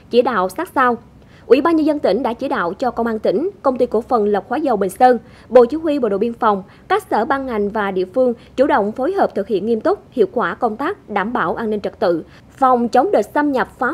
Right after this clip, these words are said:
hoại và các loại tội phạm hình sự hoạt động trong khu vực nhà máy. Công an tỉnh chủ trì phối hợp với Công ty Lọc hóa dầu Bình Sơn, Bộ đội Biên phòng tỉnh tuần tra kiểm soát, ngăn chặn kịp thời các hành vi vi phạm hành lang an toàn, các công trình trên bộ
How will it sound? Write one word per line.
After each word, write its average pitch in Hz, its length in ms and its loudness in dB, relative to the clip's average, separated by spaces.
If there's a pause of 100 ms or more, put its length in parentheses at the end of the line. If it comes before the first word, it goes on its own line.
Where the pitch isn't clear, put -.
hoại 294 300 -2 (280)
và 240 260 2
các 415 220 -6
loại 208 240 2
tội 190 200 -2
phạm 208 240 -2
hình 208 100 -6 (100)
sự 185 220 0
hoạt - 160 -2
động 196 260 0
trong 220 200 -2
khu 226 100 -8
vực 196 160 -6
nhà 196 100 -6
máy. 220 300 0 (600)
Công 339 160 4
an 339 100 0
tỉnh 240 260 0
chủ 262 160 4
trì 233 280 4
phối 269 200 -2
hợp 220 320 0
với 233 220 2
Công 262 220 -2
ty 240 200 0
Lọc 214 200 -4
hóa 233 80 -2
dầu 320 140 -2
Bình 185 120 -2
Sơn, 247 280 4 (220)
Bộ 254 100 6
đội 240 140 4
Biên 320 140 -2
phòng 233 180 -2
tỉnh 220 300 0 (100)
tuần 220 200 4
tra 262 240 -2
kiểm 208 200 -2
soát, 349 280 -4 (180)
ngăn 311 180 -2
chặn 208 200 -2
kịp 202 200 0
thời 220 260 2
các 392 180 -6
hành 233 140 -4
vi 240 220 2
vi 240 140 -2
phạm 196 280 -6
hành 208 220 -4
lang 226 220 -4
an 233 160 -6
toàn, 208 300 0 (260)
các 370 180 -2
công 285 140 -2
trình 220 280 0
trên 226 220 2
bộ 185 260 4